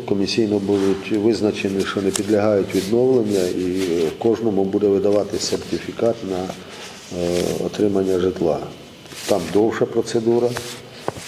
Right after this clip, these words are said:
але теж потребує, щоб житло було оформлено.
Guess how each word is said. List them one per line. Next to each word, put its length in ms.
але 180
теж 260
потребує, 600
щоб 160
житло 260
було 280
оформлено. 640